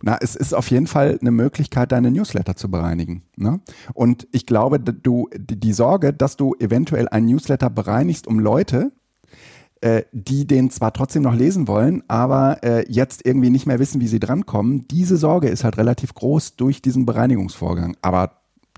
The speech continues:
eigentlich, ähm, würde ich sagen, äh, ich, ich habe das zumindest beim Bildungswerk erlebt, wenn ein Newsletter von dreißigtausend auf siebentausend schrumpft, ähm,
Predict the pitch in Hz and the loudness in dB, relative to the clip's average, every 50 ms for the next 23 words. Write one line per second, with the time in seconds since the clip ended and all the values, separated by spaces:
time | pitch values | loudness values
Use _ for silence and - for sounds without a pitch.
0 | _ _ _ - - 92 113 - 196 - 175 165 170 - - - - 113 127 131 | _ _ _ -4 0 2 2 2 2 2 2 2 2 0 -2 -8 -2 0 2 2
1 | 139 135 135 139 - - 117 117 131 131 131 127 - 120 117 123 127 131 131 127 | 4 4 2 2 0 -4 -2 0 2 2 2 2 2 2 2 2 2 2 0 0
2 | 127 - - - - - _ - - - 110 95 90 - - 127 117 - - _ | -2 -6 -16 -20 -20 -20 _ -18 -6 -4 -4 -2 -2 -4 -2 -2 -2 -2 -2 _
3 | - - 101 117 95 123 - - 117 - - 123 120 113 113 - - 98 98 110 | -8 -8 -6 -2 -2 -2 0 -2 -2 -2 0 0 2 2 2 0 0 0 2 2
4 | 139 165 170 - - - - - - 107 110 120 131 135 - - 120 117 117 107 | 2 2 0 -2 0 -2 -2 0 0 0 2 2 2 0 0 -2 0 2 2 2
5 | 110 113 123 - - 131 127 - 127 - 123 110 87 95 107 123 - 139 - - | 2 2 0 0 0 -2 0 0 -2 -2 -2 -4 0 0 0 0 0 -4 -4 -2
6 | 123 117 120 120 127 120 101 92 101 117 120 127 117 107 101 98 - - - - | -2 -2 0 0 -2 -4 -4 -2 -2 -2 -2 0 -2 -2 -2 -2 -4 -4 -2 -2
7 | 101 123 247 - - - _ _ _ - - - - - - - - 117 - - | 0 0 0 -2 -4 -14 _ _ _ -20 -20 -20 -20 -20 -20 -20 -20 -20 -12 -2
8 | - 123 120 123 123 127 123 | 0 2 4 4 4 4 2